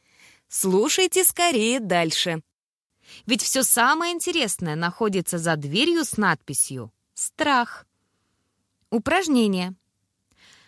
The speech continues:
Придумайте себе место силы, то пространство, где вы будете хранить свои достижения. Будь то пробковая доска на стене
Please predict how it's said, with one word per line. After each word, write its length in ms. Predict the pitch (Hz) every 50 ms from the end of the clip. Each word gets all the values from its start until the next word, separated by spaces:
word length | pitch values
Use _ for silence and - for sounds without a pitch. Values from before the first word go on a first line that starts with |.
| _ _ _ _
Придумайте 760 | 214 226 233 185 180 269 320 381 403 370 320 269 - - 208
себе 680 | 170 - - 180 165 143 143 185 262 339 370 277 165 - _ _
место 600 | 165 170 170 190 233 302 302 - - - 240 226
силы, 560 | - - - - 254 233 190 147 123 98 - - _ _ _ _ _ _ _ _ _
то 100 | 240 233
пространство, 840 | 180 185 185 185 175 - - 262 269 269 277 - - - 151 120 - _ _ _ - - - _
где 220 | 214 226 226 269
вы 100 | 262 269
будете 400 | 254 254 320 311 311 262 - 269
хранить 400 | - - 240 240 240 269 339 330
свои 300 | - - 208 208 220 247
достижения. 840 | 208 220 220 - - - 220 190 180 185 160 139 131 127 117 113 - _ _ _ _ _ _ _ -
Будь 320 | 208 277 370 - - - -
то 280 | - 277 254 240 - - - - _ _
пробковая 480 | - - 233 - - - 202 185 190 180
доска 420 | 160 170 175 - - - 277 302
на 120 | 285 269 254
стене 500 | - - - 247 226 220 220 214 208